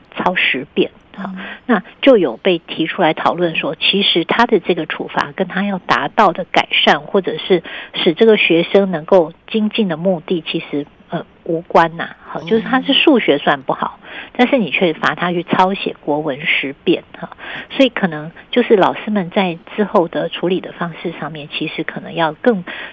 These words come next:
Speaker 1: 更多的考量，就是说，一个是他跟你的教育，或者是你想要导正行为的关联性，好，然后还有一个就是比例原则，好，就是说你不能小错，那比如说你就罚写他，啊，比如说抄了五十遍的课文，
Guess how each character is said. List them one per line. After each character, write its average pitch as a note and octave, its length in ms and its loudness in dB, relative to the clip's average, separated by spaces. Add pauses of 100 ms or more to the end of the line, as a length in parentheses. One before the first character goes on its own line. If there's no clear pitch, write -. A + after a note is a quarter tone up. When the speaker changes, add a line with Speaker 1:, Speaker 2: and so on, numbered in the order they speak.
Speaker 1:
更 B3 200 0
多 F3+ 260 2
的 D3 240 0
考 - 200 -2
量， C#3+ 260 -6
就 F3 120 -8
是 - 100 -6
说， - 120 -4
一 F3+ 80 -6
个 F3 160 -2
是 E3+ 220 -4
他 E3+ 300 -8
跟 E3+ 240 -6
你 - 100 -14
的 D#3+ 140 -10
教 F3 260 2
育， E3 160 -4
或 F3 200 -2
者 D#3 60 -4 (100)
是 - 80 -10
你 D#3 200 -14
想 - 240 -6
要 F3+ 160 0
导 D3 180 -6
正 F3 240 -4
行 - 200 -10
为 D#3 120 -6
的 D3 80 -8
关 E3 240 0
联 E3 260 -8
性， - 260 -2 (180)
好， D#3 100 -10
然 D3+ 120 -8
后 F3+ 60 -4
还 A3 160 -4
有 B3+ 120 8
一 G3 80 6
个 E3+ 80 -2
就 - 120 -14
是 F#3 80 -2
比 C#3 220 -10
例 F#3 140 -2
原 D3+ 240 -4 (160)
则， - 160 -10 (100)
好， F#3+ 120 -14
就 G#3+ 140 -4
是 A3+ 120 2
说 G#3 260 2 (480)
你 F#3 100 -4
不 - 140 -2
能 A#3+ 180 4
小 - 220 0
错， D#3+ 360 -2 (100)
那 F#3 100 -2
比 F3+ 160 -6
如 C3+ 60 -8
说 E3+ 160 -2
你 C#3+ 60 -12
就 F3 100 -4
罚 D#3 220 -6
写 - 260 -4
他， D3 300 -2
啊， - 240 -8
比 D#3 80 -10
如 C#3+ 60 -10
说 F3+ 120 -4
抄 F3 200 2
了 E3+ 60 4
五 D#3 220 -2
十 F3+ 160 4
遍 F#3+ 200 4
的 C#3 100 -12
课 - 220 -4
文， B2 200 -14